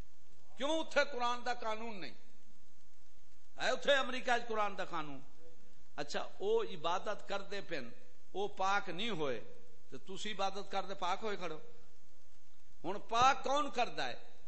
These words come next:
انہیں پاک اس واسطے نہ رکھیا ہے کہ جناب ہاتھ کٹنا ظلم ہے، لہذا اساں قرآن دے قانون نو ختم کیتا ہے، اے ملک تہاڈا ہن پاک ہو گیا ہے، اتھا پرچہ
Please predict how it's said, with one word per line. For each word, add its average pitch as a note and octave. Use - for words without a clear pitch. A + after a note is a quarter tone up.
انہیں C4
پاک B3+
اس A#3
واسطے A3
نہ G3
رکھیا D#3+
ہے D#3
کہ E3
جناب E3+
ہاتھ G3+
کٹنا E3+
ظلم B2+
ہے، F#3
لہذا G3+
اساں F#3+
قرآن F#3+
دے F3
قانون G3
نو F3+
ختم F#3
کیتا G#3
ہے، G#3
اے F3
ملک F3
تہاڈا D3+
ہن D3
پاک F3
ہو C#3+
گیا C3
ہے، G#2+
اتھا F3
پرچہ G3